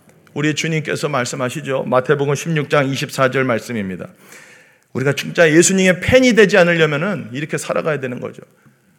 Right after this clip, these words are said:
마태복음 십육 장 이십사 절 시작. 이에 예수께서 제자들에게 이르시되, "누구든지 나를 따라오려거든 자기를 부인하고 십자가 지고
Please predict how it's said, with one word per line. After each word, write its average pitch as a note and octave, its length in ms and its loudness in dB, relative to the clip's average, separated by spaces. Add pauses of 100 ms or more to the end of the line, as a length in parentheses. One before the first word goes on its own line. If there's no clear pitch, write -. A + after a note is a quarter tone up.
(140)
마태복음 A2 420 -2
십육 B2 300 -4
장 B2+ 120 2
이십사 B2 340 -2
절 B2 200 2
시작. C#3+ 540 2 (440)
이에 B2 520 6
예수께서 A#2 840 0
제자들에게 A2+ 680 0
이르시되, G2+ 540 -4 (680)
"누구든지 F#3+ 920 4
나를 C#3 320 6
따라오려거든 A#2 1120 2 (240)
자기를 D3+ 580 -2
부인하고 D3 960 4 (680)
십자가 F3 600 4
지고 F#3+ 540 4